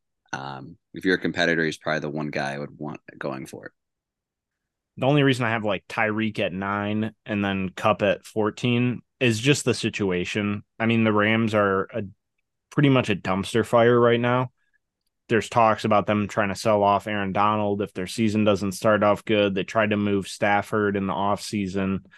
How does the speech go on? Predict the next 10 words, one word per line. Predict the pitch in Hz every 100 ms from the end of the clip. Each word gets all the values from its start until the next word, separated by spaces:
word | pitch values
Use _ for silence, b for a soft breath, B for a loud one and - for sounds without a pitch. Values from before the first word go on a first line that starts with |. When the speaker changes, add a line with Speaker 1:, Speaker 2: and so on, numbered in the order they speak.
| B B B B _
Speaker 2:
So | - 131
there's | 151 165
a |
lot | 127 113 113
of | -
things | 101 104 98
there | 107 110 113 110 _ -
where | 107 104
it's | 98 -
like, | 104